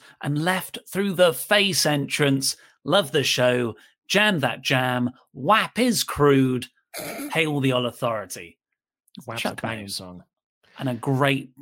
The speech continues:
Speaker 1: great, uh, pointing out Sammy
Speaker 2: That is a great
Speaker 1: exiting
Speaker 2: one,
Speaker 1: there.
Speaker 2: yeah. Very
Speaker 1: Alexis
Speaker 2: good.
Speaker 1: Ebden. Regarding the official tag team of the Inner Circle bit, have A E W actually acknowledged that? In my mind, that was the Inner Circle putting their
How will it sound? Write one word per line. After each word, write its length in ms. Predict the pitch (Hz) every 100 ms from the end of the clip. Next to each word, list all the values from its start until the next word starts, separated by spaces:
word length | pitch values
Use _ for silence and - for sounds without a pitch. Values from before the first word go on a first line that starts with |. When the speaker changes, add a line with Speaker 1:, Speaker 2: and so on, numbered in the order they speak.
| -
Speaker 1:
great, 300 | 147 131 -
uh, 240 | 117 104 -
pointing 340 | 131 113 110
out 180 | 110 107
Sammy 360 | - 113 107 104
Speaker 2:
That 120 | 135
is 120 | 147
a 20 |
great 100 | 123
Speaker 1:
exiting 260 | 107 - 110
Speaker 2:
one, 60 | 104
Speaker 1:
there. 220 | - 95 - - - _ _ _
Speaker 2:
yeah. 60 | 156
Very 80 | 160
Speaker 1:
Alexis 440 | 226 202 185 135 -
Speaker 2:
good. 220 | 254 165
Speaker 1:
Ebden. 240 | 131 87 - _ -
Regarding 420 | 160 240 247 196
the 120 | 175 156
official 440 | 131 170 - 123
tag 280 | - 123 110
team 200 | 139 160
of 120 | 131
the 100 | 127
Inner 140 | 120
Circle 400 | 107 147 131 131
bit, 260 | 117 127 - -
have 100 | 247
A 60 | 311
E 120 | 294
W 280 | 262 262 247 -
actually 400 | 240 - 226 220
acknowledged 500 | 175 208 240 104 -
that? 300 | 80 - - _ 185
In 100 | 190
my 220 | 269 240
mind, 380 | 123 95 101 - -
that 140 | 196 -
was 120 | 143
the 160 | 185 -
Inner 200 | 220 202
Circle 480 | - 196 170 139
putting 240 | 127 143 143
their 200 | 135